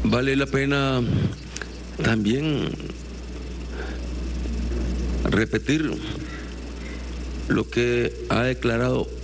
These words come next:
unasur, unasur, donde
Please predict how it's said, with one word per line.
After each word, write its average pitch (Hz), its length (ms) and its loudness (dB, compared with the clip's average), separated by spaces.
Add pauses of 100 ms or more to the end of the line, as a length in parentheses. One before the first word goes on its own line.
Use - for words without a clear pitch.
(160)
unasur, 123 720 2 (3500)
unasur, - 440 2 (1500)
donde 117 500 4